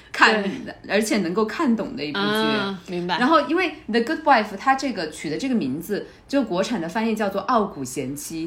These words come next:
Speaker 2: 嗯。
Speaker 1: 但是其实是翻译得非常差的，因为，因为，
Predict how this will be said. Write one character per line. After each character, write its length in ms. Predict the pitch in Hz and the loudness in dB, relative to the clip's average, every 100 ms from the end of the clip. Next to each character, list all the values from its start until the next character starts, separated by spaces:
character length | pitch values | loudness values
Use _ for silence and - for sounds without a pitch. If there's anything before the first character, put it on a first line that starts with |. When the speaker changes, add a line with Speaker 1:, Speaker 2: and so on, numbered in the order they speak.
| - | -2
Speaker 2:
嗯。 120 | 240 | 2
Speaker 1:
但 100 | 320 | 4
是 120 | 466 - | 4 4
其 120 | 254 | 2
实 80 | 277 | 2
是 140 | 294 | 2
翻 180 | 294 302 | 2 4
译 40 | |
得 80 | 262 | 2
非 100 | 196 | 0
常 180 | 208 220 | -2 -2
差 380 | - 349 226 151 | -2 2 2 2
的， 140 | 123 | -2
因 120 | 247 | 2
为， 220 | 311 285 - - - - | 2 0 -6 -20 -20 -4
因 100 | 339 | 0
为， 240 | 349 240 | 2 0